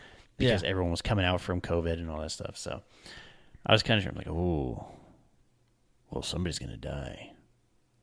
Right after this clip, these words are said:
Speaker 1: She's like, "What?" I go, "Yeah." I go, "And you know when it's gonna happen? It's gonna happen tomorrow. Like, that is the perfect time to do it. 'Cause we're gonna be busy with everything. Everyone's gonna be out and about. Like, someone's gonna walk up to an-, another dude in the crowd and just be like, 'Bam! Dead.'"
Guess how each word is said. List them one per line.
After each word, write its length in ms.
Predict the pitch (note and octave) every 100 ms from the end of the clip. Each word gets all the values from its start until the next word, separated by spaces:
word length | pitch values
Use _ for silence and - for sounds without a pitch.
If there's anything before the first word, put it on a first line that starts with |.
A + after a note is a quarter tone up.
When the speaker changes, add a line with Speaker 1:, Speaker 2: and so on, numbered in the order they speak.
| -
Speaker 1:
She's 200 | - F#2
like, 100 | -
"What?" 220 | G2+ D3 -
I 40 | A#2
go, 80 | G#2+
"Yeah." 440 | F#2 C3+ D2+ A1 - _ -
I 80 | G2+
go, 80 | A2
"And 140 | G#2+
you 80 | A2+
know 120 | A2+ B2
when 100 | G#2+
it's 100 | G#2
gonna 140 | G2+
happen? 260 | G#2+ A2 F#2
It's 60 |
gonna 100 | G#2
happen 180 | A2+ G2
tomorrow. 440 | F2 F2 A#2 C#2+ D2+
Like, 200 | F2 -
that 180 | G#2
is 100 | G2+
the 80 | F#2+
perfect 520 | - - F#2 F#2 G2
time 240 | - F2 E2+
to 60 | D#2
do 160 | A2
it. 240 | - - - - - - - - - - - -
'Cause 160 | - F#2+
we're 200 | E2 A2+
gonna 160 | A#2
be 100 | G2+
busy 260 | F2 G2+ F#2
with 160 | F#2 F#2
everything. 520 | F#2 F2+ F2+ F2 F2 -
Everyone's 400 | G2 G#2 G2+ G2
gonna 140 | G2
be 120 | F#2 F#2
out 100 | F2
and 80 |
about. 340 | E2+ F#2+ E2+ -
Like, 120 | -
someone's 240 | - G#2+ A2
gonna 120 | F#2+
walk 180 | G2 G#2+
up 80 | G2+
to 80 |
an-, 320 | F#2+ F#2 F#2 -
another 260 | G2+ G#2 G#2
dude 220 | G#2 G#2
in 60 | F2+
the 60 |
crowd 240 | - G2+ A#2
and 100 | F2+
just 120 | E2
be 80 | D#2+
like, 120 | - _ -
'Bam! 260 | - - - - - - - -
Dead.'" 480 | G2 F2 C2+ C2